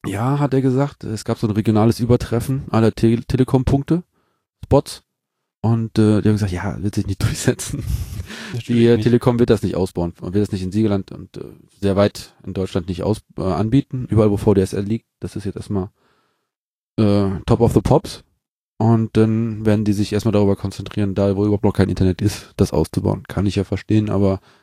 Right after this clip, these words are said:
Speaker 1: Mann, wir haben zweitausendsiebzehn, das ist ja nicht unsere achtzehn mittlerweile, dass die halt alles so verpennt haben. Ja, also kein Glasfaser. Aber man kann's natürlich auch aus privater Hand, äh, aus, aus seiner eigenen Tasche bezahlen.
Speaker 2: Und das kostet wie viel?
Speaker 1: Und da wende ich mich an den Bau-, an die Bauherrens-Hotline.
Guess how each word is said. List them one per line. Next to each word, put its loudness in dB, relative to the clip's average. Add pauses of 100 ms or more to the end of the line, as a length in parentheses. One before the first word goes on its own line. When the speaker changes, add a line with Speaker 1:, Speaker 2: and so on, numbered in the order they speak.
(160)
Speaker 1:
Mann, 0
wir 2
haben 2
zweitausendsiebzehn, 0
das 4
ist 2
ja 6
nicht 2
unsere 2 (180)
achtzehn -2
mittlerweile, 2
dass -6
die 0
halt 0
alles -2
so 0
verpennt 0
haben. -6 (1080)
Ja, 2
also 2
kein 2
Glasfaser. 2
Aber 4
man 0
kann's 0
natürlich -2
auch 0
aus -2
privater 0
Hand, -4
äh, 6
aus, 4
aus 0
seiner 2
eigenen 0
Tasche -2
bezahlen. -6 (680)
Speaker 2:
Und -2
das 0
kostet -6
wie -14
viel? -4
Speaker 1:
Und 0
da 4
wende 2
ich -6
mich -6
an -6
den -6
Bau-, 2
an -2
die -2
Bauherrens-Hotline. 0